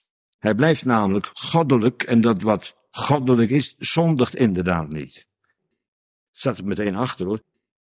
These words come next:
Hij kan niet zondigen, want hij is uit God geboren. Dat is makkelijk genoeg trouwens. Wat uit God geboren is, kan niet zondigen, want God kan niet zondigen.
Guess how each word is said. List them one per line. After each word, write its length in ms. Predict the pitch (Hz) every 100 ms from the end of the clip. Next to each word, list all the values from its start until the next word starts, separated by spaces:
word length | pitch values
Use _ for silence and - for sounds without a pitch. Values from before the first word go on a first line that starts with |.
| _ _ _ _ _ _ _ _ _ _
Hij 240 | 135 139
kan 400 | - - 247 262
niet 220 | 226 175
zondigen, 560 | - 190 190 202 185 180
want 240 | 170 190
hij 200 | 143 165
is 280 | 180 190 156
uit 200 | 170 143
God 280 | - 196 -
geboren. 600 | 185 180 180 127 101 85 - _ _ _ _ _ _ _ _ _ _ _ _
Dat 100 | -
is 20 |
makkelijk 340 | 98 147 123 110
genoeg 300 | 127 156 156
trouwens. 520 | 135 131 135 127 - _
Wat 200 | - 143
uit 140 | 131 117
God 220 | 147 147
geboren 360 | - 131 123 107
is, 100 | -
kan 200 | 165 160
niet 180 | 151 127
zondigen, 460 | 147 131 127 139
want 180 | 123 110
God 260 | - 170 -
kan 180 | 123
niet 200 | 98 90
zondigen. 540 | - 90 78 76 76